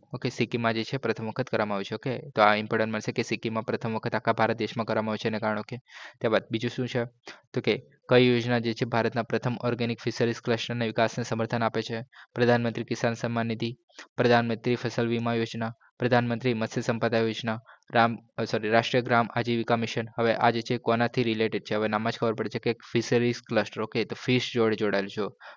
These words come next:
ઓકે, તો ફિશ શેમાં આવે છે? તો આપણને ખબર છે કે પ્રધાનમંત્રી મત્સ્ય સંપદા યોજના જે છે ફિશ જોડે જોડાયેલી યોજના છે. ઓકે, તો એને કારણે જે છે આનો આન્સર આવશે સી. ઓકે, હવે નેક્સ્ટ ક્વેશ્ચન પણ જોઈ લઈએ. ત્રીજો, તો કે પર્યાવરણીય પ્રભાવ અંગે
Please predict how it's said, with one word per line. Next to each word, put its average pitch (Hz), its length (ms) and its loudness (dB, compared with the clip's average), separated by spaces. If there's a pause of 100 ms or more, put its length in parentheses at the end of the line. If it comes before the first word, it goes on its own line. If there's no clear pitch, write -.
ઓકે, 120 140 0 (280)
તો - 100 -2
ફિશ 127 240 2
શેમાં 120 280 2
આવે 107 100 0
છે? 107 140 -8 (280)
તો - 120 -2
આપણને 117 220 2
ખબર 120 180 -2
છે 113 120 -4
કે 110 80 2
પ્રધાનમંત્રી 117 520 -2
મત્સ્ય 117 320 -2
સંપદા 113 380 0
યોજના 104 280 0
જે 110 120 -6
છે 127 140 -2
ફિશ - 300 0
જોડે 110 220 2
જોડાયેલી 104 420 -2 (100)
યોજના 104 320 -2
છે. - 100 -8
ઓકે, - 160 -4
તો 120 120 -2
એને 113 120 -2
કારણે 110 220 0
જે 110 100 -8
છે 123 120 -4
આનો 110 140 0
આન્સર 110 240 -4
આવશે 110 200 -4
સી. 104 320 -8
ઓકે, - 180 -10 (500)
હવે 110 220 0 (1080)
નેક્સ્ટ 117 260 -2
ક્વેશ્ચન 120 320 0
પણ 120 140 0
જોઈ 117 160 0
લઈએ. 120 160 -2 (2000)
ત્રીજો, 127 280 4 (400)
તો 123 140 0
કે 123 100 2 (520)
પર્યાવરણીય 123 400 4
પ્રભાવ 120 380 2
અંગે 117 360 -2